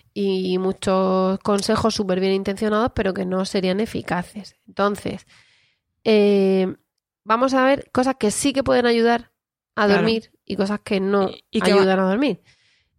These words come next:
Speaker 1: Eh, cosas que pueden ayudar a, a dormir y vamos a pensar en descansar. Que duerma el bebé y ¿qué hace la mamá o el papá?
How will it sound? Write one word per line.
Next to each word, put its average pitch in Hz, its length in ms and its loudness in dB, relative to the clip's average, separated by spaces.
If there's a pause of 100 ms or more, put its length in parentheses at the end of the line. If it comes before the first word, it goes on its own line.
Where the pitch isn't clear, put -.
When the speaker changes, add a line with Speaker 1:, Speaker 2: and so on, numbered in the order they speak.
(320)
Speaker 1:
Eh, 208 680 4
cosas 277 300 0
que 269 100 0
pueden 240 220 4
ayudar 226 240 4
a, 233 140 0 (240)
a 202 40 2
dormir 214 520 0 (200)
y 202 80 -2
vamos 214 240 0
a 208 40 0
pensar 202 340 -2
en 208 240 -2
descansar. 175 720 -4 (680)
Que 208 140 0
duerma 254 260 4
el 269 60 0
bebé 262 460 0 (680)
y 202 120 -6
¿qué 208 100 0
hace 220 160 -2
la 202 60 0
mamá 196 240 0
o 190 40 2
el 185 60 0
papá? 196 400 -4